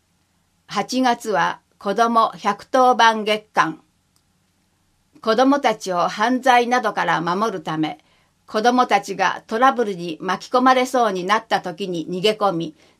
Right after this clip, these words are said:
助けを求める子ども百当番の家。旗の掲載が必要です。子ども百当番の家の協力をお願いします。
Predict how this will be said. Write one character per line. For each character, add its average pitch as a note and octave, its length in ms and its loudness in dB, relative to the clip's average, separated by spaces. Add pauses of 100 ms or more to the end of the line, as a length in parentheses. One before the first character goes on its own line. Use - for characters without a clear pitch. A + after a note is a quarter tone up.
(120)
助 - 360 -4
け B3+ 80 4
を G#3 80 2
求 F#3+ 280 -2
め F3+ 160 -6
る E3 240 -10 (300)
子 G#3 140 -8
ど A#3 160 -2
も A3+ 200 2
百 G#3+ 280 -8
当 C#4 280 2
番 G3+ 240 4
の F3+ 140 -4
家。 F3 340 -8 (720)
旗 G#3+ 360 -2
の A#3 240 -2
掲 A3+ 240 -4
載 A3+ 280 0
が A3 160 0
必 G#3 280 -8
要 F3 180 -2
で E3 140 -8
す。 - 220 -20 (640)
子 G#3+ 160 -6
ど A#3+ 140 2
も A#3+ 180 0
百 A3 240 -6
当 C#4 280 2
番 G#3 260 4
の F#3+ 160 0
家 G#3 220 2
の G3 220 0
協 A#3+ 280 2
力 A#3+ 360 0
を A3 60 6
お G3+ 120 -2
願 F#3 300 2
い F3 40 -2
し E3+ 160 -10
ま E3+ 180 -8
す。 - 320 -20